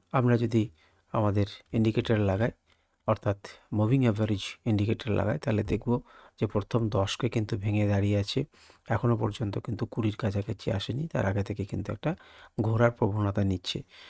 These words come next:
এখানে যদি কয়েকদিন স্টে করে তাহলে ধীরে ধীরে সে উঠবে, কিংবা ফল করলে পরে ইমিডিয়েট সাপোর্ট কিন্তু এই জোনটা দেবে, এ নিয়ে কোনো কিন্তু সন্দেহ নেই।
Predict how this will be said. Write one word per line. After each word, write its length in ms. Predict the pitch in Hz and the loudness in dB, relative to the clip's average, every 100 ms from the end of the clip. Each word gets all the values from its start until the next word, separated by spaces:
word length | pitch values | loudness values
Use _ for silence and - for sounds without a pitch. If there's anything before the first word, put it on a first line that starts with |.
| - - | -8 2
এখানে 240 | 127 156 180 | 4 6 4
যদি 120 | 175 165 | 2 2
কয়েকদিন 320 | 156 147 160 - | 2 2 -2 0
স্টে 160 | 143 139 | 4 4
করে 200 | 143 131 | 4 2
তাহলে 180 | 123 113 | 2 2
ধীরে 200 | 117 117 | 2 2
ধীরে 140 | 120 113 | 2 0
সে 160 | - 110 | 2 0
উঠবে, 320 | 104 117 143 _ _ - | 0 -2 -6 _ _ -12
কিংবা 240 | - 123 113 | 0 4 4
ফল 260 | - 107 110 | 2 0 0
করলে 300 | - 123 110 | 2 4 2
পরে 240 | - 98 98 _ - _ - | 2 0 0 _ -20 _ 0
ইমিডিয়েট 420 | 107 135 110 104 | 2 4 4 0
সাপোর্ট 360 | - 107 113 - | -2 -4 -4 -4
কিন্তু 300 | 113 120 - 156 - _ _ - | -4 -4 -2 -2 -4 _ _ -2
এই 120 | 117 104 | 2 2
জোনটা 340 | 107 101 104 | 2 0 -2
দেবে, 320 | 104 101 120 - _ _ - | -2 0 2 0 _ _ -2
এ 80 | 113 | 2
নিয়ে 180 | 101 92 | 2 0
কোনো 140 | - 92 | -4 -6
কিন্তু 320 | 92 92 - 233 - - | -4 -6 -4 -6 -8 -4
সন্দেহ 300 | 95 90 104 | -2 -2 -2
নেই। 180 | 107 98 | -4 -8